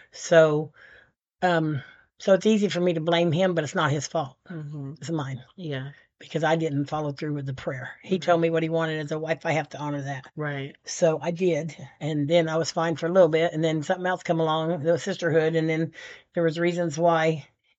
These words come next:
Speaker 1: uh, he w-, wasn't okay with me doing it. I mean, I couldn't even sit there and enjoy the whole class without him texting, "I need this," or, "I need that," or, "When are you gonna be home?" or, "What's this or that?"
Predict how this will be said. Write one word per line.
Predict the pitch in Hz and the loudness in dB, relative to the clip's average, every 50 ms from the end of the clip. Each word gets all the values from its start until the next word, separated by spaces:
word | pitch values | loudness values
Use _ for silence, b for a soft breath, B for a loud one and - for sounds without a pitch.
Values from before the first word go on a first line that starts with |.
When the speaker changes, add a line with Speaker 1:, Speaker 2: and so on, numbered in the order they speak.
| _ _ - | _ _ -4
Speaker 1:
uh, | 170 160 156 151 151 | -2 0 0 0 0
he | 139 160 170 | 0 0 -2
w-, | 165 170 165 160 151 | -2 -2 -4 -6 -6
wasn't | 160 165 170 175 175 170 | -2 0 0 0 2 0
okay | 160 151 160 165 170 | 0 2 4 4 4
with | 170 175 | 4 2
me | 175 170 | 0 0
doing | 165 160 156 156 | 0 0 0 0
it. | 165 170 165 - 127 113 | 0 -2 -2 -4 -8 -10
I | 147 | -4
mean, | 160 160 151 151 156 147 139 B B B B B B B B B - | -4 -2 -2 -2 -2 -4 -6 B B B B B B B B B -2
I | 165 165 | -2 -2
couldn't | 170 - 175 175 175 180 | 2 4 4 4 6 4
even | 175 175 175 160 | 2 2 2 0
sit | - - 185 180 | 0 -2 -6 -4
there | - 180 180 | 0 2 2
and | 170 160 | 2 2
enjoy | 160 156 156 180 180 180 180 | 0 -2 2 4 4 6 6
the | 170 170 | 4 4
whole | 139 180 175 165 | 4 4 4 4
class | - - 190 185 180 175 165 - - | 4 4 6 6 6 6 6 2 2
without | 175 175 175 156 156 160 | 2 2 2 2 2 0
him | 180 170 156 | -2 -2 0
texting, | - 190 180 175 - - - 175 160 156 160 | 2 2 2 2 0 -4 -2 -2 -2 0 0
"I | 170 | 0
need | 175 175 175 165 | 0 0 0 0
this," | 180 180 170 - | 0 0 0 2
or, | 190 175 | 2 2
"I | 175 | 4
need | 180 180 175 165 185 | 4 2 2 4 4
that," | 180 170 175 175 | 6 6 6 6
or, | 170 | 4
"When | 175 180 185 | 6 4 4
are | |
you | 185 180 | 4 4
gonna | 185 180 | 2 2
be | 180 160 | 4 4
home?" | 160 180 185 185 180 | 4 4 4 4 4
or, | 170 | 4
"What's | 175 170 160 - | 4 4 2 0
this | 175 151 | -4 -4
or | 196 175 | 0 0
that?" | 170 175 - | 0 0 0